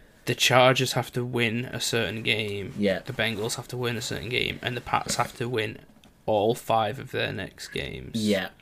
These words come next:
Speaker 2: yeah.
Speaker 1: Um, so <laughs> that ain't gonna happen. <laughs>
Speaker 2: No, no, no, absolutely not. Um, I say with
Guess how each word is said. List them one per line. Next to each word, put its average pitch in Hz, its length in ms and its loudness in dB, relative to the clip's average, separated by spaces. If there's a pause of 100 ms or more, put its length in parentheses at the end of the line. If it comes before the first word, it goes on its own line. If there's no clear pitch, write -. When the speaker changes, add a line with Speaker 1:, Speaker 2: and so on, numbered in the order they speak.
(260)
Speaker 2:
yeah. 101 260 -4 (260)
Speaker 1:
Um, 80 640 -6
so 67 380 -6 (300)
<laughs> - 300 -20
that 131 260 4
ain't 131 140 10
gonna 143 200 12
happen. 208 600 10
<laughs> - 60 -14
Speaker 2:
No, 101 460 8 (100)
no, 104 180 2
no, 101 100 4
absolutely 98 760 4
not. 101 320 0 (320)
Um, 135 800 12
I 107 140 -4
say 104 240 2
with 107 540 -2